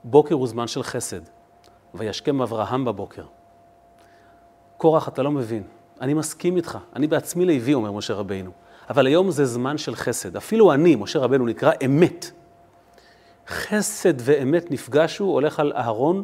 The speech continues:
ומשה. משה זה אמת, אהרון זה חסד. אומר משה לקורח,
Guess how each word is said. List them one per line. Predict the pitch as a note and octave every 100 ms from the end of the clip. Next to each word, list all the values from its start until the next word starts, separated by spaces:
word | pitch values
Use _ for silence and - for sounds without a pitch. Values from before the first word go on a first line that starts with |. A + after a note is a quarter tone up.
| -
ומשה. | B2 A2 - F#2 - - -
משה | - F#3
זה | D3+ D3+
אמת, | E3 A3 - - - - - -
אהרון | B2 A#2 C3 C#3
זה | B2
חסד. | A#2 G#2+ G#2+ F#2 - _ - - -
אומר | A2 B2 F3
משה | D3+ - D3+
לקורח, | C#3+ C3 A2+ - D#3 B2+ A2